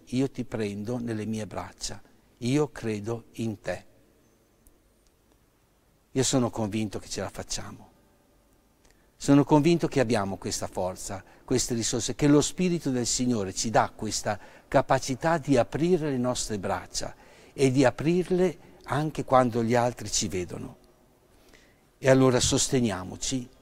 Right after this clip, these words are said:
reciprocamente. Siamo in tanti, questa sera siamo ognuno nella nostra casa,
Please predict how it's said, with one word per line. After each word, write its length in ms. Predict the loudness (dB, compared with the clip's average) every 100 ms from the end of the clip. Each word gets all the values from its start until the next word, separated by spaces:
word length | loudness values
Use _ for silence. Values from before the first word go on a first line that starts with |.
| _
reciprocamente. 1120 | -8 -4 -4 -4 -6 -6 -8 -8 -14 -16 -18 -18 _ _ _ _ _ _ _ _ _ _ _ _ _ _
Siamo 320 | 2 6 6
in 160 | 4
tanti, 480 | 2 0 0 -4 -6
questa 280 | -6 -4 -2
sera 280 | 0 2 2
siamo 680 | 2 2 2 0 -4 -18 -2
ognuno 400 | 2 4 4 4
nella 240 | 2 0
nostra 420 | -2 -4 -4 -6
casa, 480 | -4 -6 -4 -8 -8